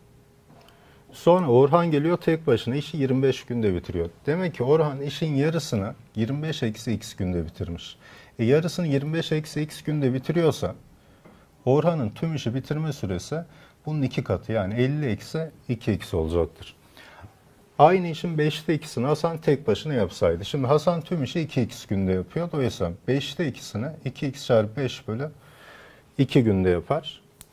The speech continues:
Kalanını, yani üç bölü beşini Orhan yapsaydı Orhan'ın çalışma süresi elli eksi iki x çarpı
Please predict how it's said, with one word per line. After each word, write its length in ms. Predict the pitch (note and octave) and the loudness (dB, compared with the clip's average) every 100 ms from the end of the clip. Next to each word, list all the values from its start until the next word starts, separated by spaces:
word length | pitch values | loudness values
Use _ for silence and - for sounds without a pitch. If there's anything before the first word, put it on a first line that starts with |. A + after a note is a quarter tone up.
| - - - _ _ | -20 -20 -20 _ _
Kalanını, 600 | D3+ D#3 E3+ C#3+ G#2 D3+ - - C3 | 8 10 8 6 2 -4 -14 -6 4
yani 300 | C3+ A2 C#3 | 4 4 0
üç 280 | D#3 - | -6 -2
bölü 240 | C#3+ C#3 B2 | 0 0 2
beşini 360 | A#2+ - F#2+ G#2+ - - _ _ - | 2 2 -4 -4 -12 -20 _ _ 2
Orhan 360 | B2 C3 D#3 | 2 4 4
yapsaydı 580 | C3+ G2 - G2+ G2 C#3 | 4 2 2 2 2 2
Orhan'ın 320 | C#3+ B2 A#2 | -2 -2 -4
çalışma 480 | A2+ C#3 C3+ - G2+ | -2 -4 -4 -4 -4
süresi 360 | - F#2+ F#2 B2+ | -2 -4 -4 -2
elli 240 | B2+ B2 | 0 2
eksi 320 | G#2 - - | 0 -2 -8
iki 220 | C3 - A#2+ | -8 -8 -10
x 260 | - - | -10 -10
çarpı 500 | - A#2+ E2+ - C#3 | 4 4 4 -2 -12